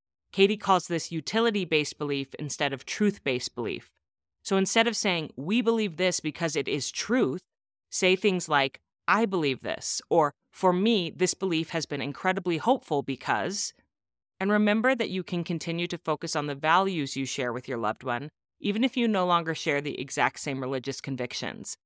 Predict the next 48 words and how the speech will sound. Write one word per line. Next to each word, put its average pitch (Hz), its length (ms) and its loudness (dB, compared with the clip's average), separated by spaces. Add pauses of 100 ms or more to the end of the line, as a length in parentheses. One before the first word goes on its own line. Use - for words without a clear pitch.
(260)
Some 185 220 0
of 175 80 -2
those 185 200 2
values 151 380 4
might 135 200 -6
be 135 80 -8
service, 185 640 -2
honesty, 147 600 -2
compassion, 151 760 0
adventure, 135 600 -4
or 131 220 -4
hard 127 260 0
work. - 400 -8 (800)
Second, - 600 0 (200)
share 190 340 4
in 220 180 0
the 190 80 0
discomfort 160 760 -2
of 135 100 -6
your 135 120 0
loved 123 260 -2
one. 127 300 -10 (500)
A - 80 -2
faith 196 380 2
deconstruction 208 760 0
has 180 220 -4
likely 156 320 0
been 160 240 -2
an 160 120 -4
incredibly 165 640 -2
difficult 143 420 -4
experience 127 480 -4
for - 120 -8
them, 69 320 -6
whether 175 340 4
or 196 60 2
not 170 220 6
they 147 120 2
felt - 240 2
comfortable 147 400 -2
sharing 147 420 0
the 143 100 0
extent 143 420 -2
of - 80 -20
their 135 120 0
pain 120 320 -2
with 120 160 -6
you. 62 280 -6